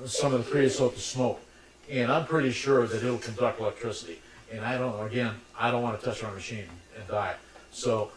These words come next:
I clean all that off. But I clean the bed out. That allows me, every time I clean the bed, if you don't clean the bed, let's say, you're cutting and you've got all this junk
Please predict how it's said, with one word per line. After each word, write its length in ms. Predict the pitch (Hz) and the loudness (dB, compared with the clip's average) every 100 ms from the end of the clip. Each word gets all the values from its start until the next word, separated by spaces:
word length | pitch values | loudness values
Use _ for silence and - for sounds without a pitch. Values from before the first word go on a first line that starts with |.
| - - - 139 | -20 -20 -4 -2
I 80 | |
clean 200 | 165 214 | 0 0
all 140 | 156 143 | 2 2
that 140 | 120 | 2
off. 200 | 113 101 - - - - - - - - - - | 0 -4 -10 -20 -20 -20 -20 -20 -20 -20 -20 -6
But 120 | 123 | -2
I 60 | 117 | -2
clean 280 | 117 170 160 | -2 -4 -2
the 40 | |
bed 220 | 110 151 | 4 6
out. 260 | 151 143 139 - - | 8 6 4 -12 -10
That 140 | 135 123 | -2 2
allows 380 | 110 139 151 147 | 8 10 10 8
me, 200 | 143 135 | 0 2
every 160 | 139 | 0
time 180 | 139 135 | 0 -2
I 60 | 113 | -2
clean 300 | - 170 165 | -4 -6 -4
the 100 | 139 | -4
bed, 320 | 139 147 135 - - - - - | 2 0 0 -12 -20 -20 -18 -12
if 320 | - 147 - | 0 0 4
you 80 | 135 | 6
don't 180 | 226 | 6
clean 200 | 196 143 | 6 0
the 60 | 92 | 0
bed, 220 | 85 90 98 | -6 -8 -6
let's 160 | 95 | -8
say, 240 | 101 92 117 - - - - - | -4 -6 -6 -12 -20 -20 -20 -8
you're 120 | 117 | -6
cutting 360 | 113 185 202 117 - - - - | 4 6 8 4 -6 -16 -20 -10
and 100 | 107 | -2
you've 140 | 131 | 4
got 140 | 147 143 | 8 10
all 180 | 147 147 | 12 10
this 360 | 131 - - - - - - 123 131 | 8 2 -6 -16 -20 -20 -18 -16 -12
junk 320 | 107 123 175 | 2 6 6